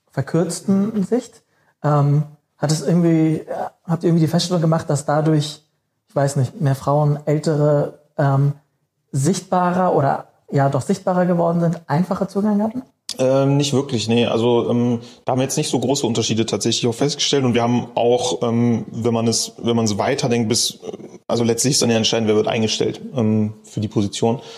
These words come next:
Speaker 2: Und das ist zum Beispiel etwas, was wir gar nicht tracken. Also was wir gar nicht, gar nicht so feststellen können, äh, ob jetzt jemand eingestellt wurde oder nicht, weil für uns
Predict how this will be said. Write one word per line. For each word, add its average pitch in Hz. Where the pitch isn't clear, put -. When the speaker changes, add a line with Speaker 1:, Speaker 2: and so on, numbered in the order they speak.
Speaker 2:
Und 107
das 110
ist 113
zum 113
Beispiel 110
etwas, 107
was 104
wir 107
gar 101
nicht 101
tracken. -
Also 104
was 107
wir -
gar 110
nicht, -
gar 92
nicht 101
so -
feststellen -
können, 113
äh, 110
ob 104
jetzt 107
jemand 104
eingestellt 107
wurde 104
oder 101
nicht, 120
weil 104
für 117
uns 123